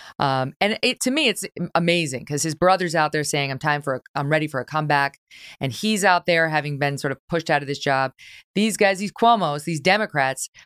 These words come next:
boy, they get, they get out of the Me Too cancellation jail like that. They don't have to spend any time at all in there. If your last name's Cuomo, it's es-, especially easy to get out of it.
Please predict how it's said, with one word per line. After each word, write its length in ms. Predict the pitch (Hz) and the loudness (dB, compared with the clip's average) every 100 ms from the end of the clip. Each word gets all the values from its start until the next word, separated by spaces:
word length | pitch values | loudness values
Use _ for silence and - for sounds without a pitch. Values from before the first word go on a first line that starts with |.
| _ | _
boy, 160 | 185 175 | 2 4
they 180 | 190 | 2
get, 220 | 196 196 - _ _ _ - | 2 0 -2 _ _ _ -2
they 160 | 196 | 2
get 180 | 208 196 - | 4 2 4
out 240 | 165 175 | 4 4
of 160 | 175 147 | 0 -2
the 60 | |
Me 260 | 147 147 170 | -2 0 -2
Too 480 | 156 - 165 160 156 | -2 0 2 2 0
cancellation 680 | 156 165 156 156 156 156 160 | 0 -2 0 -2 -2 -2 -4
jail 260 | 147 160 160 | 0 2 2
like 140 | 127 | 0
that. 380 | 123 123 151 139 - - _ - - - | -2 2 2 2 -4 -8 _ -20 -4 4
They 80 | |
don't 120 | 196 170 | 4 4
have 120 | 165 | 0
to 60 | |
spend 280 | 131 175 156 - | 0 0 0 0
any 220 | 196 190 | 0 0
time 260 | 165 165 160 | 2 2 2
at 80 | 151 | 2
all 240 | 151 147 | 2 2
in 120 | 131 | 0
there. 240 | 127 123 120 | -4 -4 -6
If 120 | 123 | -2
your 100 | 160 | 4
last 180 | 175 165 | 4 2
name's 140 | 156 | -8
Cuomo, 480 | - 170 165 180 175 | -4 2 2 2 -2
it's 80 | 151 | -4
es-, 140 | 139 - | -10 -6
especially 600 | 139 - 175 156 135 135 | -6 2 2 2 -8 -6
easy 280 | 143 127 | -4 -4
to 80 | 131 | -2
get 120 | 127 | 0
out 180 | 127 120 | 0 -2
of 80 | 120 | -2
it. 160 | 131 | -4